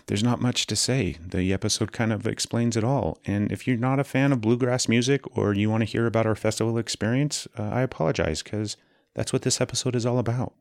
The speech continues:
Just because we talk about it so much during the episode, and obviously the part one, the previous episode, go to bluegrass dot com and you can find out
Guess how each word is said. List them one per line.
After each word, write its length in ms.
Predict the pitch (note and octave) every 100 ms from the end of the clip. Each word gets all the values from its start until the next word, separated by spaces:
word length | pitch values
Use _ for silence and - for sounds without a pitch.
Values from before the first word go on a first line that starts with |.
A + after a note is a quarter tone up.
| _ - -
Just 180 | C3 -
because 260 | C#3+ B2+
we 80 | G#2+
talk 260 | G2+ G2 -
about 180 | F#2+ F2+
it 100 | -
so 160 | G2+
much 260 | F#2+ F2+ -
during 200 | F#2+ F2+
the 100 | E2+
episode, 480 | - - F2 F2+ -
and 400 | F#2 F2+ - - -
obviously 440 | F2 E2+ - F2
the 260 | E2 E2 - _ -
part 180 | G2+ F2+
one, 220 | F2+ E2
the 140 | E2
previous 440 | - - F#2+ E2 -
episode, 400 | - - F#2+ G2+ _ _ _ _ _ _ - -
go 100 | B2
to 80 |
bluegrass 520 | A#2 G#2+ G#2 G2 F#2+ -
dot 240 | F#2 -
com 400 | F#2 F2+ E2+ E2 _ _ _ -
and 280 | G#2+ F2 E2+
you 100 | F#2
can 180 | F#2+ F2
find 420 | F2+ F2 F2+ -
out 200 | D#2+ E2